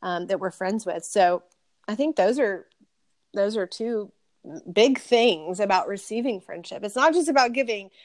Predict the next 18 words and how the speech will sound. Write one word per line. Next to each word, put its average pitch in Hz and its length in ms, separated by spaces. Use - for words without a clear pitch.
but 214 100
it's 214 220
about 202 280
receiving. 196 600
And 196 100
I, 190 300
I 226 100
put 277 260
those 254 220
specific 226 480
things 202 280
in 220 200
there 185 200
because 202 260
those 269 220
are 285 80
hard 233 380
for 175 200